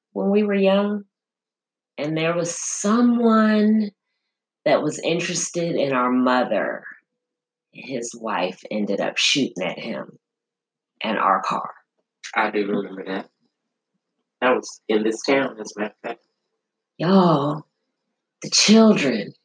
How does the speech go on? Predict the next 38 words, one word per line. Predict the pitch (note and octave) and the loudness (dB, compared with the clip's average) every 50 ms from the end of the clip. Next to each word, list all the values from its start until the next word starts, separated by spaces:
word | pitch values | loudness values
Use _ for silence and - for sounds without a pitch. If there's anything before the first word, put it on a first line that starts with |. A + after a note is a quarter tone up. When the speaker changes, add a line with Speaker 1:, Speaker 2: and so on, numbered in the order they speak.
| _ - | _ -4
Speaker 1:
you | B2 F3 A#3 A#3+ | 2 4 6 6
lying. | F#3+ E3 D#3+ E3+ F#3+ F#3+ G3+ G#3 G#3+ G#3 G#3 G#3+ G#3 G3+ | 8 8 8 8 6 6 6 6 6 6 6 4 4 4
The | G3+ | 4
next | G3+ A3 A3+ A3+ - | 4 4 2 2 2
thing | - B3+ A#3 A3+ A3+ | 2 4 6 6 6
you | A#3 A3+ | 8 6
know, | A#3 A#3+ A3+ A3+ | 8 8 8 8
you | A3 A#3 B3+ | 6 6 6
gonna | A3 A#3+ A3 F#3 | 6 6 6 6
end | F#3+ G#3 G#3 G#3 | 6 6 6 4
up | G3+ - | 4 4
on | F#3+ G3 F#3 | 4 4 4
an | E3+ | 4
episode | D3 F#3 F#3+ F#3+ G3+ - - G#3 G3+ F#3+ F#3+ | 4 4 2 2 -2 -2 2 4 6 6 6
of | F3+ F3+ - | 6 4 2
For | G#3 G3 F#3+ | 2 2 4
My | G3 F3+ F3+ | 4 4 4
Man | F#3 F#3 F#3 F#3 F#3 F#3 F#3 F#3 F3 | 4 4 4 4 4 4 4 2 0
or | D#3 D#3 | 0 -2
Snapped | D#3+ - - - G3 F3+ F3+ F3 F3 D#3+ - - - - - - - _ _ _ _ _ _ _ - | -4 -4 -2 0 2 4 4 4 2 2 -2 -6 -14 -20 -20 -20 -20 _ _ _ _ _ _ _ -6
or | D3+ D#3 D#3 D3+ D3+ D3 C3+ B2+ A#2 - - | -2 0 2 4 4 4 4 2 -2 -4 -8
<sighs> | D3+ E3 E3+ E3+ D#3+ - - - - - - _ _ _ _ _ _ _ _ _ _ _ _ - - - _ - | -12 -14 -14 -14 -16 -16 -18 -20 -20 -20 -20 _ _ _ _ _ _ _ _ _ _ _ _ -20 -20 -20 _ -6
is | - B3+ B3+ C4 | -6 -4 -2 0
it, | B3 E3+ - | 0 0 2
what, | A3+ E4 A#4 B4 B4 - - _ _ - | 2 2 2 2 0 -4 -8 _ _ 0
like, | - B3+ B3 A#3 | 4 4 4 4
what | A#3+ A3 A#3+ D#4 F#4 | 2 2 4 4 6
is, | A4+ G#4+ F4+ - - B3+ G#3+ | 6 4 4 4 2 0 2
is | G3+ | 2
it | F#3 F3 D#3+ | 0 0 2
worth | F3+ F#3+ A3 B3 B3 - | 4 4 2 2 0 -4
it? | D4+ D4 C#4 - - - | -6 -6 -6 -6 -6 -4
Okay, | F3 F#3+ F#3+ F3+ D#3+ C#3+ | -4 -2 -2 -4 -6 -6
so | C#3+ - F#3+ F3+ F3+ - | -4 0 0 0 2 4
all | - A#3 D4+ F#4 F#4 D#4+ | 4 6 6 6 6 4
of | C#4 | 4
that, | A3+ F#3 D#3 - - - _ _ _ _ - | 4 4 4 2 0 -6 _ _ _ _ -6
that | G3 G#3 A#3+ B3 B3 | -2 0 0 -2 -2